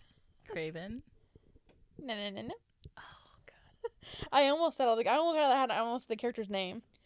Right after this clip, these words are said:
Speaker 1: I was like, "I would rather have them fucking die than have this happen." But it's fine.
Speaker 2: Is it going, like, reverse harem?
Speaker 1: No.
Speaker 2: 'Cause you said there's, like, a second guy, and they're, like, happy
Speaker 1: Okay,
Speaker 2: together.
Speaker 1: they're literally not, the second guy, he's not in love with her.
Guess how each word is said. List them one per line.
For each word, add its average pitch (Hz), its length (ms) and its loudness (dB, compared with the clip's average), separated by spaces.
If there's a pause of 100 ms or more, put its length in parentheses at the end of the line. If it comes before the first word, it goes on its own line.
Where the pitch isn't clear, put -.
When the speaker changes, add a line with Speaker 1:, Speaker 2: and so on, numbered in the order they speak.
(360)
Speaker 1:
I 247 40 0
was 240 100 -4
like, - 80 0
"I 254 100 6
would 330 80 8
rather 359 220 10
have 339 140 8
them 330 200 8
fucking 349 400 6
die 453 540 12
than 381 80 4
have 370 160 10
this 381 120 2
happen." 311 440 4 (880)
But 269 100 -4
it's 349 160 -6
fine. 415 220 -4
Speaker 2:
Is 214 140 4
it 233 80 2
going, 226 220 0
like, 247 180 -2
reverse 185 340 -4
harem? 190 440 -8 (1300)
Speaker 1:
No. 254 60 -20 (840)
Speaker 2:
'Cause 202 120 -4
you 190 60 -6
said 190 160 -8
there's, 190 140 -8
like, 185 120 -10
a 175 60 -10
second 165 280 -10
guy, 160 280 -12 (160)
and 170 200 -10
they're, 156 100 -12
like, 170 160 -14
happy - 260 -6
Speaker 1:
Okay, 370 100 2 (100)
Speaker 2:
together. 269 80 -6
Speaker 1:
they're 370 180 2
literally 339 320 -2
not, 285 320 2 (180)
the 240 180 -4
second 294 280 -4
guy, 277 360 0
he's 240 240 -6
not 254 160 2
in 302 80 -6
love 320 140 0
with 339 120 -8
her. 269 340 0